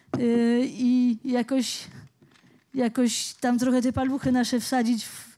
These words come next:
wszędzie, ale, ale to się musi jakoś wydarzyć. Y, więc oczywiście pracowaliśmy trochę nad scenariuszem, ale, ale myślę, że zosta-, zostałam bardzo wierna temu, co było w tym tekście, takiego, takiemu właśnie, y,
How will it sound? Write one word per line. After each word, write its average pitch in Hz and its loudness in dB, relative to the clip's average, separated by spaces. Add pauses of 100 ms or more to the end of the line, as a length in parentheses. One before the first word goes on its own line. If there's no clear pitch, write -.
(440)
wszędzie, 247 2
ale, 254 2 (280)
ale 233 0
to 262 -6
się 269 -4
musi 269 -4
jakoś 254 -2
wydarzyć. 208 -2 (640)
Y, 220 2 (100)
więc 240 2
oczywiście 233 -2
pracowaliśmy 240 0
trochę 226 -2
nad 233 0
scenariuszem, 247 -2
ale, 269 2 (720)
ale 240 0
myślę, 285 0
że 277 0
zosta-, 285 -4
zostałam 262 -2
bardzo 262 0
wierna 240 2 (300)
temu, 247 2
co 240 -4
było 247 0
w 214 -4
tym 233 0
tekście, 240 -4
takiego, 233 -2 (100)
takiemu 233 0
właśnie, 233 0 (800)
y, 220 0